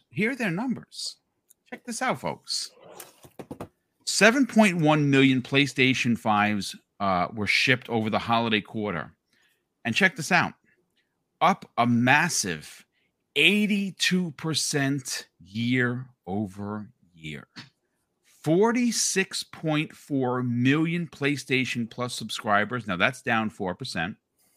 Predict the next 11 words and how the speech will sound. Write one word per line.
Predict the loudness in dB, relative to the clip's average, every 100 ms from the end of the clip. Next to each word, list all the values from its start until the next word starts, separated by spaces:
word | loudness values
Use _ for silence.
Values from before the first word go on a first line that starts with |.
| _ _ _ -18 -18 _ _ _ _ -2
They | 0
currently | 0 0 2 2 0
have | 0 2 2 0 -4 _ _ _ _ -10
one | 0 2 4
hundred | 2 -2 -4 -4 -2
and | -2 -2
twelve | -2 -2 -2 -4
million | -2 2 4 4 2 0 -2 -4 -4
monthly | -2 2 2 2 -2 -4 -4 -4 _
active | 0 0 -4 -6 -6 -8
PlayStation | -4 -4 0 0 0 0 -2